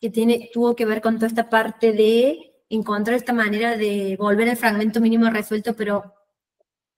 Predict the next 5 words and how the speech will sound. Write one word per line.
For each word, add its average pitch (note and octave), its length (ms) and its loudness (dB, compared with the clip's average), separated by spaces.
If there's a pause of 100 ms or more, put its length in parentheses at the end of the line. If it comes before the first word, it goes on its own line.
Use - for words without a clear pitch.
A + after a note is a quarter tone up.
(1500)
dándole G#3+ 440 2
una G#3+ 180 0
vueltita, G3+ 440 -2
un G3+ 120 -2
giro, G#3+ 560 -4